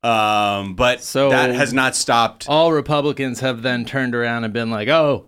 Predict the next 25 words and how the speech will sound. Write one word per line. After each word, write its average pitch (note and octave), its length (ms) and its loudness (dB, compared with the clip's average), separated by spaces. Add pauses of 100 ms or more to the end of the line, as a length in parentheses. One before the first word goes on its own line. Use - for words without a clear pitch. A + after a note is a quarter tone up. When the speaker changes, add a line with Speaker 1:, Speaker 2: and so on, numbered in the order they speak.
Speaker 2:
sorry, B2+ 380 0
we B2+ 160 0
were B2 100 -2
wrong." A2+ 300 -4
Speaker 1:
Well, E3 180 2
it's E3+ 120 0
funny. C#3+ 460 0
If C#3 140 0
you D3+ 140 2
Speaker 2:
about A2+ 100 -2
Speaker 1:
think A2+ 140 2
Speaker 2:
all G#3 60 4
Speaker 1:
about E3+ 200 4
Speaker 2:
that. D#3+ 40 2
Speaker 1:
it, - 180 -4
prior D#3 300 2
to D3+ 40 0
this, C3+ 240 0
right, A#2 180 2
when A#2+ 140 0
the G#2 80 -4
story C#3 280 0
first - 380 -4
came D#3 200 0
out, E3 260 0